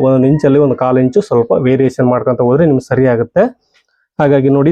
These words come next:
ತರ್ಟಿ ಸೆವೆನ್ ಚೆಸ್ಟ್ ಮೆಜರ್ಮೆಂಟ್ ಏನಾದ್ರು ಇದ್ರೆ ನೀವು ಈ ಮೆಜರ್ಮೆಂಟ್ ಅನ್ನ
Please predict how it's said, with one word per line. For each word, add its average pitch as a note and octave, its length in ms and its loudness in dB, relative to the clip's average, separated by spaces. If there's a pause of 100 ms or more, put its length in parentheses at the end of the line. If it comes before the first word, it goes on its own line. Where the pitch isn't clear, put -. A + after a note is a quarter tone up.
(120)
ತರ್ಟಿ C#3+ 240 -2
ಸೆವೆನ್ C#3+ 400 0
ಚೆಸ್ಟ್ - 240 -4
ಮೆಜರ್ಮೆಂಟ್ C3 400 0
ಏನಾದ್ರು B2+ 280 2
ಇದ್ರೆ B2+ 280 0
ನೀವು D3 240 2 (260)
ಈ E3 80 4
ಮೆಜರ್ಮೆಂಟ್ C3 580 0
ಅನ್ನ C3 140 2